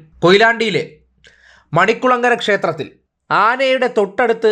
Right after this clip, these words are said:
വെടിക്കെട്ട് നടത്തിയതിനെ തുടർന്നാണ് ഭയന്ന് കൊമ്പ് കോർത്ത് ഇത് രണ്ടും ഓടിയത്. വിവരമില്ലാത്ത വിശ്വാസികളെന്ന്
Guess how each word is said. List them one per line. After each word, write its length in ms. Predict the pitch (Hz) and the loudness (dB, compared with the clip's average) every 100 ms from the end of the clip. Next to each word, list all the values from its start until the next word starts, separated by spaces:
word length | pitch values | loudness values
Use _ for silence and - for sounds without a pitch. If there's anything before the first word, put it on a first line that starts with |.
| - 170 | 0 0
വെടിക്കെട്ട് 460 | 202 240 277 254 202 | 0 0 -2 -2 0
നടത്തിയതിനെ 420 | 190 196 214 196 196 | -2 -2 -4 -2 -2
തുടർന്നാണ് 460 | 185 175 170 170 175 160 165 | -2 2 0 0 -6 -4 0
ഭയന്ന് 400 | 190 220 226 220 - | 2 0 -2 -2 0
കൊമ്പ് 240 | 190 208 220 | 0 0 2
കോർത്ത് 300 | 196 185 180 - 180 | 2 0 -4 -4 -2
ഇത് 100 | 170 | 0
രണ്ടും 280 | 165 160 131 139 | 0 0 2 2
ഓടിയത്. 280 | 139 104 - _ _ _ _ _ _ - - - _ - 185 | 2 -2 -8 _ _ _ _ _ _ -20 -20 -20 _ -4 0
വിവരമില്ലാത്ത 800 | 220 277 285 277 233 226 226 220 196 - 175 | 4 4 4 0 2 2 2 0 -2 -4 -6
വിശ്വാസികളെന്ന് 720 | 180 226 214 214 190 175 | -2 0 0 0 -2 0